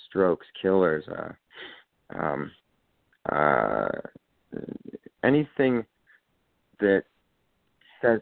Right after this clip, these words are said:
something true and, and honest.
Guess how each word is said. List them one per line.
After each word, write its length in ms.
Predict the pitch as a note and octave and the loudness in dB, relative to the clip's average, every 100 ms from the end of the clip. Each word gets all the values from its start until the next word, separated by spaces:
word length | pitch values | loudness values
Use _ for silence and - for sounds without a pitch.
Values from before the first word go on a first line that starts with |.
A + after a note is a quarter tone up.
| _ | _
something 680 | G2 F#2 E2+ F#2+ F#2 F2 E2 _ _ _ _ _ _ _ _ _ - - | -4 -4 -4 -2 -2 -4 -10 _ _ _ _ _ _ _ _ _ -6 0
true 340 | A2+ G2+ F2+ | 4 4 2
and, 220 | E2 D#2+ - | -2 -8 -10
and 140 | F2 D#2+ | -10 -6
honest. 480 | D#2+ E2 E2 D#2+ | -2 -2 -4 -8